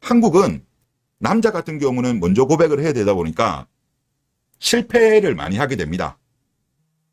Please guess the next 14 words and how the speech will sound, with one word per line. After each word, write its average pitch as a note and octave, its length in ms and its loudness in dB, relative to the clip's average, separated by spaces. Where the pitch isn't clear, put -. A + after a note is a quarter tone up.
실패를 G#3+ 440 2
하다 E3+ 140 2
보면 F#3 460 -2
결국은 E3+ 520 0
본인이 G#3+ 540 0
시장에서, D3+ 800 -4
연애 B2 200 0
시장에서 C#3+ 880 0
어느 C#3 320 0
위치에 F3+ 460 -4
해당하는지를 A2+ 840 -2
평가를 A3 520 -4
받게 G#2 240 -10
돼요. D#2 240 -4